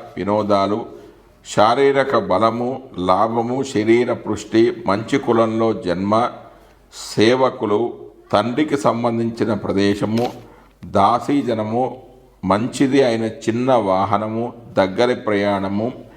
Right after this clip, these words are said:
కార్యసంధానము, స్వధర్మము అనే వాటివి తృతీయ భావంలో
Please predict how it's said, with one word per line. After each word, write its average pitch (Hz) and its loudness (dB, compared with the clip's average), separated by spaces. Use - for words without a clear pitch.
కార్యసంధానము, 117 2
స్వధర్మము 113 0
అనే 104 0
వాటివి 101 -2
తృతీయ 113 4
భావంలో 98 -2